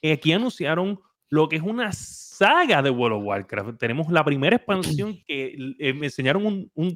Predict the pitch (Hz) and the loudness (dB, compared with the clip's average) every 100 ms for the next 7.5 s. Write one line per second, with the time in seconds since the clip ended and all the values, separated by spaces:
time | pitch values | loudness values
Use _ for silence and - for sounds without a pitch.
0 | - - 165 156 147 202 175 185 208 196 | -6 0 4 6 6 4 2 2 2 0
1 | 156 135 143 190 208 208 143 135 147 180 | 0 -2 -2 -2 -4 -4 0 2 2 2
2 | - 156 151 180 127 175 165 190 170 143 | 4 4 4 0 2 4 6 8 8 8
3 | 185 185 - 180 147 131 117 139 175 175 | 2 2 0 2 2 0 4 4 4 2
4 | 156 139 131 113 160 - 151 135 143 151 | 2 4 2 0 -8 -4 -2 0 2 2
5 | 147 127 117 110 - _ _ - - 113 | 0 -4 -8 -14 -20 _ _ -8 0 0
6 | 95 87 - 156 156 175 240 240 240 233 | 0 -6 2 4 8 8 10 8 6 4
7 | 226 196 160 - 156 | 6 8 6 2 0